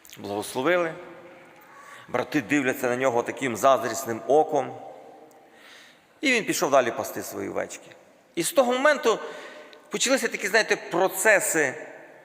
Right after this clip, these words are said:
незрозумілі. Запросили Давида в дім до царя, щоб він грав просто на гуслах. Сама така менша роль.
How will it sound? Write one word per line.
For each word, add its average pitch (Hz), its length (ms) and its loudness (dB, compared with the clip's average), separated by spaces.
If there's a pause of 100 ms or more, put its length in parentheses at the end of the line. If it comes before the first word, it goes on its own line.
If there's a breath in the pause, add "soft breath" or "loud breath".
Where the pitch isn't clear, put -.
(420)
незрозумілі. 160 800 -2 (600)
Запросили 208 680 2
Давида 156 720 4 (100)
в 107 40 -8
дім 131 340 0 (460)
до 110 80 -6
царя, 170 480 4
щоб 147 240 -4
він 143 100 -2
грав 139 500 4
просто 214 320 2
на 180 100 2
гуслах. 117 520 -6 (580 loud breath)
Сама 294 400 6
така 254 260 4
менша 240 440 2
роль. 123 340 4